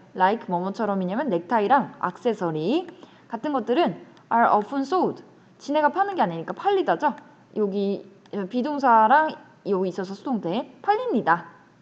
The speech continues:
어디에 팔리냐면 in dark color shopping bags,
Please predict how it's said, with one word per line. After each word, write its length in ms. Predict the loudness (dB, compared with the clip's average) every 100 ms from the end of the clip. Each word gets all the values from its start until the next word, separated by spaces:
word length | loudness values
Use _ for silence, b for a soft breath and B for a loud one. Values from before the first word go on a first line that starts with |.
| _ _ _ -20 _ -2
어디에 540 | 0 2 2 4 4
팔리냐면 600 | 2 0 0 -2 0 0 0
in 180 | -2 4
dark 300 | 6 4 4
color 280 | 2 2 0
shopping 380 | -2 -2 -4 -2
bags, 320 | -4 -8